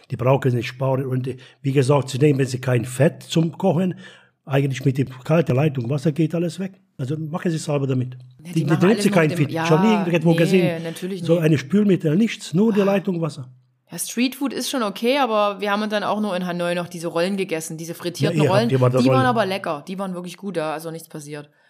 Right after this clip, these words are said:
Speaker 2: Aber ansonsten habe ich mich tatsächlich mit Streetfood auch zurückgehalten, einfach weil ich ja weiß, dass ich so ein bisschen nervös auf meinen Magen-Darm bin und bin halt stolz, das habe mich auch an all-, an alles gehalten.
Speaker 1: Ja.
Speaker 2: Was hat dir die Reise mit Adrienne bedeutet?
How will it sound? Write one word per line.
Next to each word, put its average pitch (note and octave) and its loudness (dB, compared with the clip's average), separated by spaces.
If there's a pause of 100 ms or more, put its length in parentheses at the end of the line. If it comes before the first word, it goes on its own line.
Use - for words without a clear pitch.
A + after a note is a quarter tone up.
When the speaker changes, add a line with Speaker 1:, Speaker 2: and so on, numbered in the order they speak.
(220)
Speaker 2:
Aber F3 0
ansonsten G#3 -2
habe G3+ -6
ich G3+ -10
mich G3+ -8
tatsächlich F#3+ -10
mit F3+ -10
Streetfood G3 -10
auch - -8
zurückgehalten, G3 -8
einfach F3+ -10
weil D#3 -6
ich - -10
ja D3+ -8
weiß, D3+ -4
dass D#3+ -14
ich - -12
so - -12
ein D#3 -12
bisschen D#3+ -10
nervös D3+ -8
auf G#3+ -8
meinen F#3+ -8
Magen-Darm F#3 -6
bin C4 -2 (480)
und E3+ -12
bin F3 -8
halt D#3 -8
stolz, E3+ -6
das F3+ -12 (480)
habe F#3 -4
mich G#3 -4
auch G3 -4
an G3+ -6
all-, D#3+ -6
an F3+ -10
alles D#3+ -10
gehalten. E3 -8 (260)
Speaker 1:
Ja. - -12 (840)
Speaker 2:
Was G#3+ 0
hat E4+ 0
dir A#3 0
die F#3+ -4
Reise F3+ -2
mit G#3 -2
Adrienne E3 -4
bedeutet? D3+ -6